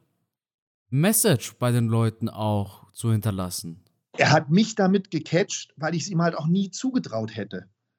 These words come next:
Speaker 2: Und dann im größten Moment seiner Karriere wahrscheinlich, ja, London, heimisches Publikum, gewonnen, hat er nicht einen auf dumm gemacht oder hat sich dumm feiern lassen oder wie auch immer.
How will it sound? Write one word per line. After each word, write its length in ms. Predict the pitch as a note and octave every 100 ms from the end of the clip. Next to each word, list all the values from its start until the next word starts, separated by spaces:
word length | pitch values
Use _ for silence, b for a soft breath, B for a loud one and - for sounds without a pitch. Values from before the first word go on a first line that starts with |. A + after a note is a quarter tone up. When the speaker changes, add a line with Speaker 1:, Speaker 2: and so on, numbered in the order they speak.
| _ _
Speaker 2:
Und 220 | B2+ B2+
dann 220 | C#3+ E3 F3+
im 240 | E3 D#3+
größten 560 | - E3 A3 - G#3+ G#3+
Moment 560 | G3+ E3 G3 A3+ A3 -
seiner 320 | D#3 F3 E3
Karriere 520 | D#3+ C#3+ E3+ A3 G3
wahrscheinlich, 800 | B2 A#2+ A2 A#2+ C3+ - - - -
ja, 240 | A#2 C#3+ -
London, 600 | B2 C3 F3 E3+ D#3+ D#3+ -
heimisches 380 | C3 D#3 D3+ D3
Publikum, 580 | - E3+ D#3 D3 D#3+ D3+
gewonnen, 560 | B2 B2 F3 F3 E3+ - B B B B _
hat 180 | C#3+ D#3+
er 80 | F3
nicht 220 | D3 -
einen 240 | D3 E3+
auf 160 | D#3 - -
dumm 240 | G3+ A3
gemacht 440 | G#3+ G3+ G#3 G3 -
oder 200 | C#3+ C#3
hat 240 | C3+ D3 - b b _
sich 400 | - C#3 C3+ -
dumm 340 | F#3 C#3+ E3 D3+
feiern 440 | - D3 G#3 G3
lassen 380 | F3+ F3+ F3 F#3+
oder 180 | F3 D#3+
wie 100 | F3
auch 180 | F3 -
immer. 340 | F3 F3+ F3+